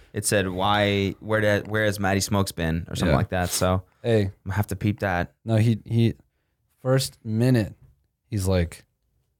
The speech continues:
Speaker 2: he's like, "First of all, I just wanna say, I don't hate Cody. I don't hate Noel. They're super chill. They were super nice to me through the whole thing.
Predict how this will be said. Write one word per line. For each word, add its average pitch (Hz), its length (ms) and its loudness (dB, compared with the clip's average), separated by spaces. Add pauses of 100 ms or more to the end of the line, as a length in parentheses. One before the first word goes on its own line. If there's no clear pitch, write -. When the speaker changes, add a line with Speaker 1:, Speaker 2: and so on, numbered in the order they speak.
(320)
Speaker 2:
he's 98 180 0
like, - 200 -2
"First 165 220 -2
of 139 120 -4
all, 135 320 4 (380)
I 123 60 -4
just - 120 -2
wanna 135 120 6
say, 127 380 2 (720)
I 120 60 -4
don't 139 140 2
hate 143 260 -2
Cody. 135 440 2 (480)
I 117 60 -2
don't 101 80 0
hate 127 260 0
Noel. 117 480 4 (460)
They're 110 120 -4
super 131 400 0
chill. 131 420 0 (300)
They 104 80 -4
were 95 60 0
super 135 420 0
nice 127 420 4
to 123 100 -4
me 123 160 4 (100)
through 113 120 -2
the - 100 -12 (100)
whole 135 240 0
thing. 123 380 0